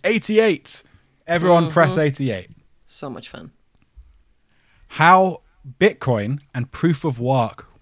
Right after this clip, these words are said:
Speaker 1: works is anyone who wants to be in the game has to buy their own bingo spinner.
Speaker 2: Okay.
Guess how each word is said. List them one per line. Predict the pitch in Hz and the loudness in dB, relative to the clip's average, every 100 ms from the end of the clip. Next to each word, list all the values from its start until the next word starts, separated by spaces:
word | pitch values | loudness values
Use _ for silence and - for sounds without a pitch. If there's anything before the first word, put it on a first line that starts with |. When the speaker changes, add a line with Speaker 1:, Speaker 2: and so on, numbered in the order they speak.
| - | -8
Speaker 1:
works | 113 104 - 107 | -6 -6 -10 -12
is | 90 107 - _ _ _ _ _ _ _ _ _ _ _ _ | -14 -16 -20 _ _ _ _ _ _ _ _ _ _ _ _
anyone | 156 190 208 202 | -2 2 4 4
who | 202 | 4
wants | 190 185 | 0 0
to | 156 | -2
be | 165 | 0
in | 156 | 2
the | |
game | 139 139 113 107 135 - | 0 0 0 -2 -8 -10
has | - 135 | -6 -6
to | - 120 | -2 -4
buy | - 131 135 | 0 2 4
their | 131 123 113 | 2 0 0
own | 110 107 107 | -2 -4 -8
bingo | - 101 92 | -8 -8 -8
spinner. | 90 - 76 - _ _ _ _ _ _ _ - | -14 -16 -20 -20 _ _ _ _ _ _ _ -20
Speaker 2:
Okay. | 147 139 | -20 -20